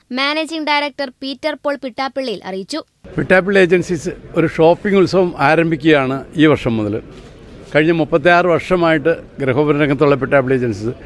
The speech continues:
Speaker 2: ഇന്ന് കേരളത്തിൽ അങ്ങോളം ഇങ്ങോളം എവിടെ ചെന്നാലും പിട്ടാപ്പിള്ളി ഏജൻസിയുടെ ഷോറൂം നിങ്ങൾക്ക് കാണാൻ കഴിയും. മുപ്പത്താറ് വർഷമായി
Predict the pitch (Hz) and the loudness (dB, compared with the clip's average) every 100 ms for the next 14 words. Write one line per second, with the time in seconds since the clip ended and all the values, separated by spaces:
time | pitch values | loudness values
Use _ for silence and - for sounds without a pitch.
0 | - 165 160 160 170 160 165 165 - 143 | -4 0 4 4 2 2 2 2 0 2
1 | 165 160 160 147 151 147 151 151 135 151 | 4 4 4 4 4 2 2 2 2 2
2 | 151 147 147 156 143 135 139 165 151 139 | 2 0 0 0 0 2 4 4 2 -2
3 | 127 120 120 113 98 - - - - - | -4 -4 -4 -4 -6 -12 -18 -20 -20 -20
4 | - - - 135 175 190 196 185 - 185 | -20 -18 -10 -2 2 4 4 2 2 2
5 | 185 185 | 4 4